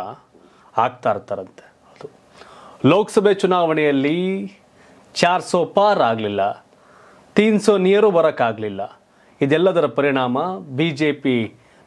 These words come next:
ನರೇಂದ್ರ ಮೋದಿ, ಅಮಿತ್ ಶಾ ಕಂಡ್ರೆ ಇಡ್ತಾ ಇತ್ತಲ್ಲ, ಅದು ಜಾರ್ತಿದೆ ಅಂತ ಕಾಣುತ್ತೆ.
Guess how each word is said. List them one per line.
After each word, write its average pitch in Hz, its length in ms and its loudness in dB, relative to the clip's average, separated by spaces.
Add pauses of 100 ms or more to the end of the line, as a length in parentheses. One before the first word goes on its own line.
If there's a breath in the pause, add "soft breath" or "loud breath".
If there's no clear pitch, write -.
ನರೇಂದ್ರ 175 380 0
ಮೋದಿ, 147 360 0
ಅಮಿತ್ 156 260 0
ಶಾ 165 220 0
ಕಂಡ್ರೆ 135 300 -2
ಇಡ್ತಾ 139 280 -2
ಇತ್ತಲ್ಲ, 120 340 -6
ಅದು 120 380 -6
ಜಾರ್ತಿದೆ 135 640 -2
ಅಂತ 139 140 -6
ಕಾಣುತ್ತೆ. - 460 -14